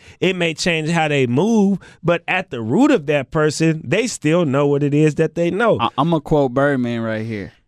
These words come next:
Speaker 2: "You could take a person out the ghetto.
Speaker 1: Right.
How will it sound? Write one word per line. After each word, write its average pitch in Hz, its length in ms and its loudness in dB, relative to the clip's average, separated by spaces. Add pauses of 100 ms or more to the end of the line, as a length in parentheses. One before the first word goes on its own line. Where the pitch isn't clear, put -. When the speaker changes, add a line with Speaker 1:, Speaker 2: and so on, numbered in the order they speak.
(580)
Speaker 2:
"You 139 140 -8
could 127 160 -6
take 160 440 -2 (800)
a - 40 -20
person 127 420 0
out 127 140 0
the 135 80 -4
ghetto. 107 440 -6 (440)
Speaker 1:
Right. 127 440 -2